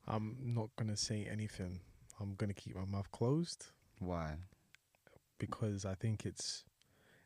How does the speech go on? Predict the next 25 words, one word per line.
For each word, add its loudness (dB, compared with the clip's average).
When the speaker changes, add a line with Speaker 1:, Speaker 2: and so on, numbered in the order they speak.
Speaker 1:
necessary 0
for -8
me -2
to -10
keep -6
my -4
mouth -8
closed. -8
Speaker 2:
Is -8
Speaker 1:
I'm, -4
Speaker 2:
this 4
Speaker 1:
I'm 2
not 4
gonna 2
make -2
any 0
generalizations. 0
Speaker 2:
is -2
this 0
a 2
fear 10
of 10
targeting 8
a 6
specific 0